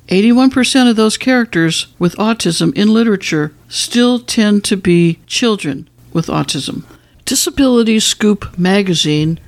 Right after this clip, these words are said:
in May of twenty twenty also had another article that I'd like to point out called C D C Researchers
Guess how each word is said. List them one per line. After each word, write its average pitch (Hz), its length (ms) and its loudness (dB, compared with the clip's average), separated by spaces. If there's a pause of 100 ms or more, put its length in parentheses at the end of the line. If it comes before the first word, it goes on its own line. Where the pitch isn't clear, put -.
(140)
in 175 400 0 (400)
May 202 440 2
of 170 200 -8
twenty 190 320 0
twenty 175 540 -2 (380)
also 233 360 -2
had 196 360 -2
another 180 520 -4
article 156 420 -6
that 151 120 -6
I'd 147 140 -4
like 151 180 -4
to - 80 -8
point 151 320 -4
out 143 360 -4 (240)
called 180 500 -2 (360)
C - 300 -4
D 254 160 -2
C 226 280 -2
Researchers 190 960 -2